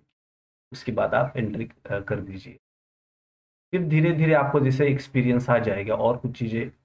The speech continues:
आपको पता चलेगी, तो आप definitely कर सकते हैं। ठीक है, तो यहाँ से आप इसे open कीजिए, आपको पता चल जाएगा कि ये आज bullish है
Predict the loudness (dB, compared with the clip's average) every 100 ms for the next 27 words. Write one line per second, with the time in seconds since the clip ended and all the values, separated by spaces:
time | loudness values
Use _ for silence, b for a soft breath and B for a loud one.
0 | -10 -10 -8 -4 -2 -2 -4 -4 -4 -4
1 | -2 0 -2 -4 _ _ -8 -6 -8 -6
2 | -6 -6 -10 -16 -18 -20 -20 _ _ -6
3 | -6 -6 -6 0 2 2 0 0 0 0
4 | -10 _ _ _ _ -20 _ -20 -10 -8
5 | -8 _ _ _ _ _ _ -14 0 2
6 | 2 0 -2 -4 -6 -12 _ -18 -14 -10
7 | -6 -6 -6 -6 -4 -2 -2 -6 -8 -12
8 | -14 -12 -12 -12 -12 -12 -14 -14 -10 -10
9 | -10 -18 -20 _ -6 -2 -2 -4 -8